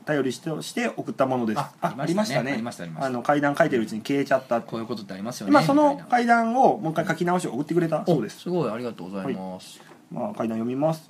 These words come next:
Speaker 2: はい。
Speaker 1: あれは高校生の時の話です。下校の際、いつも通りすがる人に対して、「いい人？いい人？」と尋ねまくる変な人がいたんです。
Speaker 2: うん。
Speaker 1: 僕はそいつとすれ違いたくないので、いつもそいつが見えると対向車線に渡って回避していました。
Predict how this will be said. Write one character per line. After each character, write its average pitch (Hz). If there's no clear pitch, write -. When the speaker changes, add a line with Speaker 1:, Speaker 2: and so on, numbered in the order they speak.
Speaker 2:
は 120
い。 -
Speaker 1:
あ 147
れ 185
は 208
高 165
校 165
生 143
の 113
時 113
の 110
話 117
で 175
す。 180
下 156
校 202
の 208
際、 180
い 151
つ 156
も 147
通 156
り 147
す 156
が 147
る 120
人 117
に 107
対 117
し -
て、 151
「い 285
い -
人？ -
い 254
い -
人？」 -
と 165
尋 160
ね 165
ま 160
く 160
る 131
変 220
な 147
人 147
が 131
い 104
た 110
ん 98
で 110
す。 -
Speaker 2:
う -
ん。 -
Speaker 1:
僕 233
は 175
そ 185
い 175
つ 170
と 185
す 180
れ 180
違 180
い 175
た 190
く 160
な 143
い 123
の 117
で、 123
い 202
つ 202
も 175
そ 175
い 160
つ 170
が 165
見 175
え 175
る 147
と 180
対 165
向 165
車 175
線 180
に 196
渡 151
っ 143
て 170
回 135
避 -
し -
て 117
い 110
ま 107
し -
た。 -